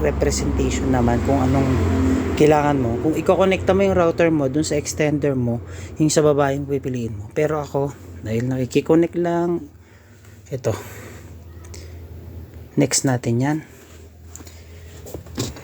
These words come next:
<clears throat> Maintain lang natin yan. Tapos, pipiliin mo yung Wi-Fi, ah, yung Wi-Fi mo mismo.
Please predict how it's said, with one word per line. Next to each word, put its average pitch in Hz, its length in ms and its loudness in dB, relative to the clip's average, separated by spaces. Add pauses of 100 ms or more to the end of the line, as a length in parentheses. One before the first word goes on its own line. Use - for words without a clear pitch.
(880)
<clears throat> 165 240 4 (960)
Maintain 151 400 2
lang 143 160 4
natin 143 400 0
yan. 131 160 2 (480)
Tapos, 156 320 0
pipiliin 160 640 0
mo 170 160 2
yung 165 320 2
Wi-Fi, 123 880 0 (880)
ah, 120 640 -2
yung 139 400 2
Wi-Fi 131 400 2
mo 120 240 2
mismo. 131 640 2